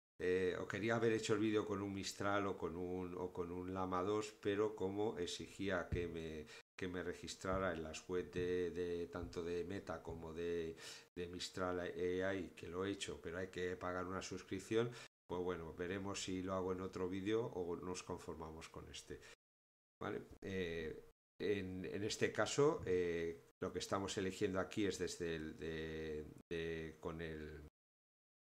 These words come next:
estamos seleccionando un modelo de Hugging Face y aquí le pasáis el nombre del modelo que queremos usar.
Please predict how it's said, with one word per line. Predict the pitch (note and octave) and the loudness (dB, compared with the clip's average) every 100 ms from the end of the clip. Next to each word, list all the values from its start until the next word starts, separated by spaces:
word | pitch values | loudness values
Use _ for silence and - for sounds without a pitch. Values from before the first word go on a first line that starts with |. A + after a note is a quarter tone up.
| - - | -14 -8
estamos | - G2+ F#2+ - | -2 0 0 0
seleccionando | F#2+ F#2 G2 G#2 F#2+ | -2 -2 -4 -4 -4
un | F2+ | -4
modelo | F#2+ F#2 F#2+ F#2 | -4 -2 -2 -2
de | |
Hugging | F#2 A2+ A#2 A#2+ | -4 -4 -2 -2
Face | B2 D3+ - - - | 0 0 -2 -14 -10
y | - | -10
aquí | - F2 | -6 -4
le | E2 | -4
pasáis | - - D#2 - | -6 -6 -8 -8
el | - | -10
nombre | - - - - _ _ _ _ _ _ _ F2+ | -10 -12 -14 -20 _ _ _ _ _ _ _ -8
del | E2+ | -6
modelo | D#2+ E2+ E2 | -4 -4 -4
que | E2+ | -6
queremos | - - - - | -6 -8 -8 -10
usar. | - - | -10 -12